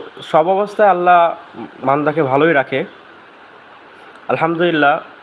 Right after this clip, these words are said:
আমি অসুস্থতার মধ্যেও আল্লাহর শুকরিয়া আদায় করি, আল্লাহ আমাকে ভালো রাখছে। So, আমি ওইভাবে ভিডিওটা আজকে গিজার নিয়ে করতে পারিনি। So, গিজার নিয়ে আমি কিছু, আহ, বিশেষ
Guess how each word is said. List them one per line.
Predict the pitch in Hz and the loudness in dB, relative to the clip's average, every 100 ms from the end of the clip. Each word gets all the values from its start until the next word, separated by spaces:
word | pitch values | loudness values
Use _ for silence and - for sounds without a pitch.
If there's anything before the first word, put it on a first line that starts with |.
| - | -8
আমি | 117 139 | -4 -2
অসুস্থতার | 143 143 151 151 160 | -2 -4 -10 -4 -2
মধ্যেও | 160 156 170 165 | 0 0 2 2
আল্লাহর | 151 143 139 | 2 2 0
শুকরিয়া | 156 147 139 | -2 -4 -2
আদায় | 123 110 | 0 -2
করি, | 104 117 185 - - - - - - - | -6 -8 -10 -14 -20 -20 -20 -20 -10 -2
আল্লাহ | 131 127 | 0 0
আমাকে | 131 147 | -2 -2
ভালো | 160 160 | 0 2
রাখছে। | 135 - - 143 - - - - - - - - - - - | 0 -4 -10 -10 -10 -20 -20 -20 -20 -20 -20 -20 -20 -20 -8
So, | 151 151 151 - - - - - - | -2 0 0 -2 -12 -20 -20 -14 -6
আমি | 139 170 | -2 0
ওইভাবে | - 170 160 180 175 202 208 | 2 0 2 0 2 2 2
ভিডিওটা | 196 185 190 180 180 180 185 | 0 0 2 2 2 2 2
আজকে | 175 - 165 175 175 170 - - - - 120 | 2 -4 -4 0 2 0 -4 -18 -20 -18 -6
গিজার | 151 156 160 | -2 0 0
নিয়ে | 160 | 0
করতে | 151 165 165 | -2 -2 0
পারিনি। | 160 139 127 170 214 - - - - - - - - - - - - - | 0 0 -2 -4 -6 -18 -20 -20 -20 -20 -20 -20 -20 -20 -20 -20 -16 -12
So, | 135 | -6
গিজার | 156 180 196 | -2 2 2
নিয়ে | 202 196 | 2 0
আমি | 180 185 | -2 -4
কিছু, | 190 - 202 202 | -8 -4 2 2
আহ, | 185 - - - 120 131 | 2 -6 -18 -4 0 0
বিশেষ | 139 170 196 | -2 -4 -4